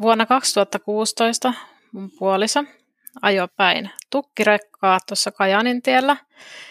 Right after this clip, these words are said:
ja olin Iltalehdessä, tästä oli vasta artikkeli, ja puhuin siinä aika avoimesti asiasta just tämän vertaistuen pohjalta. Mutta hän oli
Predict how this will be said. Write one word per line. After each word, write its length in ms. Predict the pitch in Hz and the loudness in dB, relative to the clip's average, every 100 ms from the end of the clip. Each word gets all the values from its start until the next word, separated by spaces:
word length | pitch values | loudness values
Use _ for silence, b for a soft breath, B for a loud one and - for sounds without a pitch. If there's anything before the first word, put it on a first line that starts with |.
| B B | B B
ja 340 | 208 202 196 - - _ _ _ _ _ _ _ - | 2 4 2 -2 -14 _ _ _ _ _ _ _ 0
olin 280 | 214 214 208 | 2 4 4
Iltalehdessä, 840 | 220 220 196 190 196 202 - - | 2 4 2 2 2 0 -2 -2
tästä 340 | - 196 - | -2 -4 -2
oli 160 | 190 180 | -4 -2
vasta 260 | 196 - - | -4 -2 2
artikkeli, 640 | 277 262 247 - 226 214 | 2 2 -2 -2 -2 0
ja 100 | 202 | -2
puhuin 320 | - 196 202 | -4 -6 -4
siinä 280 | 190 180 185 | -2 -4 0
aika 260 | 190 - 190 | -2 2 0
avoimesti 480 | 190 185 196 - - | 0 -4 -6 -8 -8
asiasta 560 | 196 - 190 202 - | -6 -4 -4 -4 -6
just 220 | 92 180 - | -6 -6 -6
tämän 220 | 214 208 - - | -6 -8 -12 -2
vertaistuen 760 | 220 214 220 214 - 226 214 - _ b b b b b b b b _ _ | -2 0 0 -2 -2 -4 -4 -8 _ b b b b b b b b _ _
pohjalta. 580 | 262 247 247 233 240 240 B B B _ _ _ _ _ _ _ _ _ - 240 | 2 4 2 2 0 -2 B B B _ _ _ _ _ _ _ _ _ -16 -10
Mutta 400 | 226 - 233 - _ _ _ _ _ _ _ _ _ _ - | -8 2 2 2 _ _ _ _ _ _ _ _ _ _ -6
hän 260 | 226 254 214 | 0 2 2
oli 460 | 240 233 226 _ | 2 2 0 _